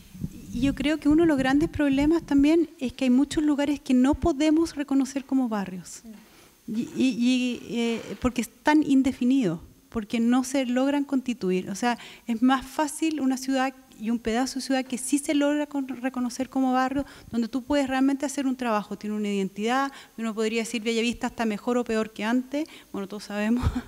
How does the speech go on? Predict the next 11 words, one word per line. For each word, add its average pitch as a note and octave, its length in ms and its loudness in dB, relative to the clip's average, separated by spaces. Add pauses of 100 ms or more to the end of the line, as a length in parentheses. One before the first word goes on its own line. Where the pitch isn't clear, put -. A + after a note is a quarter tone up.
(140)
<laughs> F#4+ 360 -2
eh, A3 220 0 (280)
pero, B3+ 340 0
pero B3+ 220 -2 (120)
uno C#4+ 280 4
puede D4 200 -2
construir C4 520 -2
una D4+ 160 4
identidad C4+ 640 0
sobre A3 460 -2
eso, F3+ 280 -14